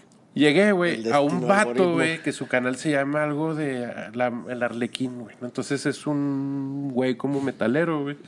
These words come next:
Speaker 1: Y sacó un programa, güey, donde dice que, que, que El Chavo del Ocho es una representación de un libro de Sartre que se llama El Cuarto.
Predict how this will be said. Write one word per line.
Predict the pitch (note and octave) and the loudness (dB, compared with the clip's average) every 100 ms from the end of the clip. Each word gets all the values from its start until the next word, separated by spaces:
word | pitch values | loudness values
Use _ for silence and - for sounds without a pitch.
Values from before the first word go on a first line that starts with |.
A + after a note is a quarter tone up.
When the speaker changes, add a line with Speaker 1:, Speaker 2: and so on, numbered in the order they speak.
| - - - - - - | -20 -20 -20 -20 -8 -2
Speaker 1:
Y | |
sacó | B2+ C3 C#3+ | 4 4 4
un | C3+ | 2
programa, | D#3 E3 E3+ F#3 F3+ E3 | 2 4 4 4 2 -2
güey, | D3+ D#3 - _ - - - | -2 -8 -14 _ -20 -20 -12
donde | A#2 C3 C3+ C3+ C3 | -2 0 0 0 0
dice | C#3+ E3+ E3 D#3+ | 0 0 -2 -2
que, | - B2+ A#2+ A#2+ - - | -2 0 0 -2 -6 -8
que, | - A#2 A2+ A2+ A2 G#2 F2+ - - | -4 0 0 0 0 -2 -6 -14 -6
que | C3+ | -4
El | B2 | 0
Chavo | D3 | 2
del | D3+ | 4
Ocho | F3 E3+ F3 E3 D#3+ | 2 0 -2 -2 -2
es | B2+ - | -4 0
una | C3+ | 0
representación | D#3+ D#3 C3+ C3 A#2+ A#2+ - D3+ D#3 | 0 -2 -4 -4 -4 -4 -2 -2 0
de | C3 | -2
un | C3+ | 0
libro | C3+ C3 C#3 C#3 | 0 0 0 0
de | C3+ B2+ | -2 -4
Sartre | A#2+ G#2+ - C3+ C#3 - - - - - - | -4 -6 -4 -4 -4 -14 -20 -20 -20 -20 -6
que | B2 | -4
se | - A#2+ | -2 0
llama | A2 G#2+ B2 | 0 0 -2
El | C3 | -2
Cuarto. | - B2+ A#2+ - - C3 C3+ C#3 C#3 B2+ | -2 -2 -2 -4 -10 -6 -6 -6 -6 -8